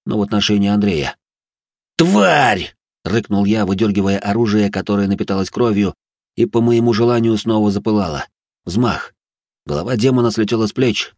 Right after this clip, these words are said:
рухнула в ноги командира, который тут же отполз назад. Но не от страха, а чтобы выбраться из-под тела своего подчинённого, который спас его. Он был весь в его крови. Он был зол, даже в бешенстве. Он не выпускал из своих рук отравленное оружие,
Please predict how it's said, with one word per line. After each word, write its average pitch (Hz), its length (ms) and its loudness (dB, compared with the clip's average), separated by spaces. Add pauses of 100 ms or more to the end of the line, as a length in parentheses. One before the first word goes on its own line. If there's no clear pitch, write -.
рухнула 104 400 0
в 101 60 0
ноги 101 200 2
командира, 104 680 0
который 95 380 -4
тут 110 260 -2
же 107 80 0
отполз - 480 -6
назад. 87 400 -6 (400)
Но 92 160 -2
не 92 80 -2
от 90 120 -4
страха, 98 440 -4 (400)
а 82 120 -4
чтобы 101 260 0
выбраться 101 340 2
из-под 98 300 -4
тела 110 220 0
своего 101 320 0
подчинённого, 92 760 -2
который 85 320 -6
спас - 280 -6
его. 78 220 -6 (460)
Он 101 220 0
был 104 140 2
весь 101 300 0
в 90 60 -8
его 98 220 0
крови. 85 360 -2 (400)
Он 90 220 -2
был 98 140 2
зол, 101 340 0 (140)
даже 98 240 -2
в 104 80 2
бешенстве. 101 560 -2 (420)
Он 135 160 -2
не 120 80 2
выпускал 120 480 0
из 104 80 0
своих 113 280 0
рук 127 220 0
отравленное 104 640 0
оружие, 98 460 -2